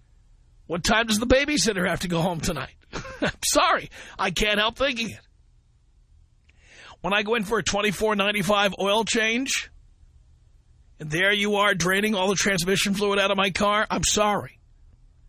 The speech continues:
I keep thinking to myself, "Does this place actually have a retirement plan?" Okay?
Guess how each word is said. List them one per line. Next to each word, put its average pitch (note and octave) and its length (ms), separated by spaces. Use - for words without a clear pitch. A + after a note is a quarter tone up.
I D#3+ 200
keep F3 260
thinking F#3+ 300
to F#3+ 40
myself, F#3+ 460
"Does E3+ 120
this F#3+ 120
place G3 240
actually G3 280
have G3 280
a F3+ 40
retirement F3+ 600
plan?" D#3 240
Okay? D#3 580